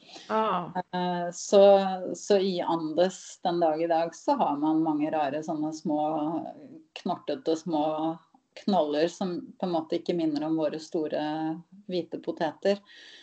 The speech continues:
Speaker 2: men som da er mer, eh, rike på alle disse antioksidantene. Så da kan man hente og krysse fram sorter, så det er ikke noe snakk om noe genetisk ting, men at man, eller noe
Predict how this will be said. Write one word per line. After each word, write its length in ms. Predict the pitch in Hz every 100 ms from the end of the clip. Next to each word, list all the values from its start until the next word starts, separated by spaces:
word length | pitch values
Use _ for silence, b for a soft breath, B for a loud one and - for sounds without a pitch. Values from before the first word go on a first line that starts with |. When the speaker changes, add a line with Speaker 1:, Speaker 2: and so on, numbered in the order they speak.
| B _
Speaker 2:
men 200 | 190 180
som 220 | - 185
da 140 | 160 -
er 320 | 160 156 175
mer, 560 | 175 170 175 160 160
eh, 460 | 175 170 165 165 170 170
rike 420 | 170 - - -
på 220 | - 160 202 156 - _ _ -
alle 280 | 180 156 170
disse 240 | 160 165
antioksidantene. 840 | 151 151 139 - 160 147 - 208 202
Så 160 | 202
da 140 | 185 180
kan 240 | 185 156
man 240 | 160 190 190 B B B B _ _
hente 480 | 226 170 - - 151 151
og 160 | 165
krysse 460 | - 165 - - 165
fram 300 | 160 147 151
sorter, 600 | 160 - 180 - 175 180 175
så 160 | -
det 80 | 175
er 80 | 165
ikke 160 | 180
noe 140 | 180 175
snakk 300 | - 160 -
om 100 | 165 160 160
noe 260 | 160 165 160
genetisk 800 | 165 175 160 147 - 170 - -
ting, 220 | 214 214
men 160 | 202 180
at 160 | 170 -
man, 260 | 160 165 156 - _
eller 260 | 160 165 165
noe 220 | 160